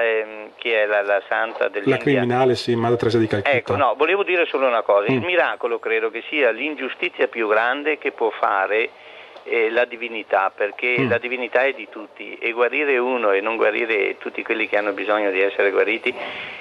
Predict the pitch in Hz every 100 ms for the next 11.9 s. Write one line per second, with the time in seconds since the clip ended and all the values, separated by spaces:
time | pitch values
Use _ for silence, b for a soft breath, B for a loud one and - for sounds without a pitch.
0 | B - 143 139 131 113 - 127 120 113
1 | 117 117 107 117 117 104 113 117 104 104
2 | 107 101 - 107 107 104 104 101 104 95
3 | 104 104 - 104 107 110 113 101 95 113
4 | 107 - 107 98 95 101 101 - 104 101
5 | 98 101 110 107 101 101 104 92 104 92
6 | - - - 110 127 127 - 139 135 110
7 | 98 95 98 - - 127 110 - 127 120
8 | - 131 113 147 139 135 120 117 120 135
9 | - 110 127 117 107 107 104 104 101 107
10 | 104 - 120 123 - 113 123 120 117 139
11 | - 127 - 123 107 101 110 92